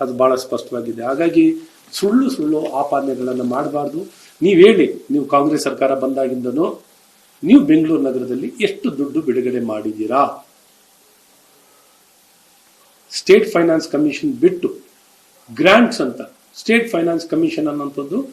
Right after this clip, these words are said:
ಕೊಡಬೇಕಾಗಿರೋ, ರೆಗ್ಯುಲರ್ ಸ್ಟೇಟ್ ಫೈನಾನ್ಸ್ ಕೊಡಬೇಕಾಗಿರೋದು, ಅದು ಕಾನೂನುಬದ್ಧವಾಗಿರುವಂಥದ್ದು. ನಿಮ್ಮ ಸರ್ಕಾರದಿಂದ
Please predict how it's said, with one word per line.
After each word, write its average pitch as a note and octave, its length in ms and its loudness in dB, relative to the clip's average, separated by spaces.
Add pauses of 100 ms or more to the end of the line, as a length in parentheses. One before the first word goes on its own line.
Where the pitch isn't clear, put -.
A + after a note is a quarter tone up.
(460)
ಕೊಡಬೇಕಾಗಿರೋ, F#3+ 600 6
ರೆಗ್ಯುಲರ್ E3 440 0
ಸ್ಟೇಟ್ D#3+ 340 -6
ಫೈನಾನ್ಸ್ D3 360 -4
ಕೊಡಬೇಕಾಗಿರೋದು, C#3 800 -6
ಅದು C4 300 -8 (760)
ಕಾನೂನುಬದ್ಧವಾಗಿರುವಂಥದ್ದು. D3+ 1300 2 (300)
ನಿಮ್ಮ A3+ 320 6
ಸರ್ಕಾರದಿಂದ C3 800 0